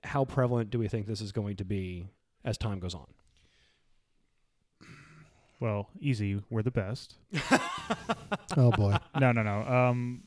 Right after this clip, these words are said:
Speaker 1: Just saying, the devil said the number one draft
Speaker 3: I think
Speaker 1: pick,
Speaker 3: it's a
Speaker 1: you know,
Speaker 3: perfect storm
Speaker 1: lose,
Speaker 3: in New
Speaker 1: lose
Speaker 3: Jersey.
Speaker 1: for
Speaker 3: I
Speaker 1: use.
Speaker 3: think, I think in our state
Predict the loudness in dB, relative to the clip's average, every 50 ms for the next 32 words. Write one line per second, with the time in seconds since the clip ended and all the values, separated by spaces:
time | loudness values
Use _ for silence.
0 | -8 -6 -4 -2 -2 -2 -2 -2 -2 -2 -2 -2 0 -2 -2 -2 0 0 0 0
1 | 0 0 0 0 0 0 4 8 8 10 10 12 12 12 12 10 10 10 12 10
2 | 12 10 8 6 8 10 10 12 12 12 12 12 10 10 10 10 10 10 8 8
3 | 6 4 4 6 6 8 8 8 8 8 6 2 -4 _ _ 2 6 8 10 10
4 | 10 8 6 4 2 2 4 4 6 6 6 4 4 2 2 2 4 4 4 2
5 | 2 0 -2